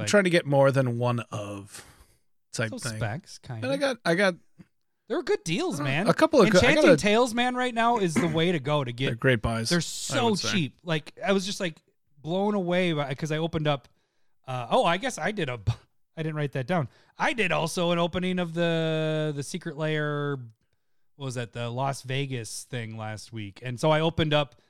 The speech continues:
Speaker 1: seventy-two packs of the Chaos Draft ones. And, like,
Speaker 2: Oh,
Speaker 1: the
Speaker 2: yeah.
Speaker 1: Enchanting
Speaker 2: Yeah.
Speaker 1: Tales, like, Fiery Emancipation is only, like,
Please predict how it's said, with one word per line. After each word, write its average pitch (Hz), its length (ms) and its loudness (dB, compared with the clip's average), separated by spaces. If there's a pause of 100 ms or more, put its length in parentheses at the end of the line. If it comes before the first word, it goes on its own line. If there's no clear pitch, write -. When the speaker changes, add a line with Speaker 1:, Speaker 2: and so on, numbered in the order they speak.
(220)
Speaker 1:
seventy-two 156 800 -4
packs 143 380 -6
of 120 100 -12
the 120 80 -12
Chaos 143 500 -6
Draft 160 380 -6
ones. 185 420 -6 (420)
And, 180 120 4
like, 180 120 6
Speaker 2:
Oh, - 60 4
Speaker 1:
the 196 80 4
Speaker 2:
yeah. 190 60 4
Speaker 1:
Enchanting 208 440 4
Speaker 2:
Yeah. 202 160 2
Speaker 1:
Tales, 208 180 2
like, 156 160 -4 (360)
Fiery 196 540 2
Emancipation 180 880 -2
is 139 140 -2
only, 151 260 0
like, 135 360 0